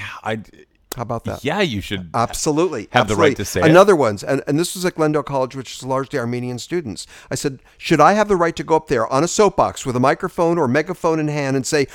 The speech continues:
Speaker 2: 'Armenians, go home, we don't want you here'?"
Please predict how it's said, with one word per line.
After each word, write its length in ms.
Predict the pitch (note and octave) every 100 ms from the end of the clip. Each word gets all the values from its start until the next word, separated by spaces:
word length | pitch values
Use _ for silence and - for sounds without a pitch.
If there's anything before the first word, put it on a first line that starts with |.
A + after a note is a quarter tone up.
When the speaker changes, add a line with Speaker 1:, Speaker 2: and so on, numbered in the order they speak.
| -
Speaker 2:
'Armenians, 760 | - E3+ G3 A3+ G#3 B2+ A2 - _ -
go 240 | F3+ G3
home, 420 | F3 F3 E3+ E3+ E3+ -
we 140 | C#3+ D3
don't 240 | E3 -
want 260 | D#3+ D3+ C#3+
you 160 | A#2
here'?" 460 | E2+ F2+ D#2+ -